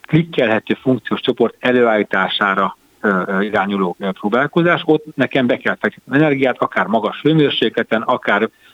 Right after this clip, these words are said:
nagy energiájú fénnyel való besugárzással. Hát az egy pusztán kémiai reakció, ö, de létre lehet hozni ilyen feszült gyűrűs rendszereket. És hogyha én előállítottam ezt a feszült gyűrűs rendszert, akkor ezt már tudom klikkémiára használni,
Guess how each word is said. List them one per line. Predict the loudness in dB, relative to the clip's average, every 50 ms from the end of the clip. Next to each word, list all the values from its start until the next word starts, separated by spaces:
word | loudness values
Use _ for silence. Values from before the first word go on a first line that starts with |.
| _ -2
nagy | -2 2 2
energiájú | 4 2 2 2 2 2 0 0 0 0 -4
fénnyel | -2 0 0 2 4 4 2 4
való | 4 2 2
besugárzással. | 2 2 0 0 0 2 2 2 2 2 2 0 0 0 -2 0 2 2 2 0 -2 _ _ _ _ _ _ _ _ _ _ _
Hát | -4 -2 0
az | 2 2 2
egy | 2 0
pusztán | 2 0 0 0 0 -2 -2 0 0 0 -2
kémiai | 0 2 2 4 4 4 2 2
reakció, | 2 2 2 0 -2 -4 0 2 4 4 4 2 0 -4 -20 -20 -20 -20 -20 -20 _ -20 _ -2
ö, | 0 2 2 2
de | 2 2
létre | 2 4 2 2 2 0
lehet | 2 2 2 0
hozni | 0 0 0 0 0 0 0
ilyen | 2 2 2 2 0 -2 -6 -8 -4
feszült | -2 -2 -2 0 2 2 2 2
gyűrűs | 4 2 2 2 2 -2 -4 -4
rendszereket. | -4 -2 -2 -4 -4 -6 -6 -6 -8 -12 -20 -20 _ _ _ _
És | _ -8 -6 -2
hogyha | -2 -2 0 0
én | -2 0
előállítottam | 2 2 2 2 2 0 0 -2 -4 -4 -2 -2
ezt | -2 -2 -2 -6
a | -6 -4
feszült | -4 -4 -4 -2 -4 -4
gyűrűs | -2 -4 -8 -8 -10 -6 -2
rendszert, | 0 0 0 0 0 0 0 -2 -2 -6 -20 -20 -20 -20 -18 -10
akkor | -6 -6 -4 0 2 2
ezt | 2 2 0 -2
már | -2 -2 -2 0
tudom | -2 0 2 2 0 0 -2
klikkémiára | 0 0 0 0 _ -4 -2 0 2 2 2 2 2 2 2 0 -2 -2
használni, | -4 -4 -4 -4 -4 -2 0 2 2 2 2 0